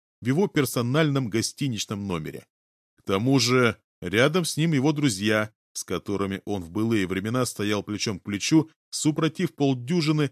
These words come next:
озверевших до посинения в лицах соплеменников Крушилы. Ничего, обошлось, даже хорошенько наваляли в Зюзю пьяным великанам,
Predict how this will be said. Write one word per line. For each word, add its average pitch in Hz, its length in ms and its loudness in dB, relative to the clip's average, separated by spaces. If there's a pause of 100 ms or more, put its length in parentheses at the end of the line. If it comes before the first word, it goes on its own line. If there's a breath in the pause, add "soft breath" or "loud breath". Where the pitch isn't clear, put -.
озверевших 123 840 0
до 113 120 -4
посинения 117 600 -2
в 98 80 -6
лицах 113 340 -2
соплеменников 101 800 -6
Крушилы. 90 640 -6 (600)
Ничего, 151 960 4
обошлось, 151 800 4
даже 139 420 4
хорошенько 143 580 2
наваляли 123 480 4
в 113 80 0
Зюзю 123 420 2
пьяным 110 500 0
великанам, 104 580 0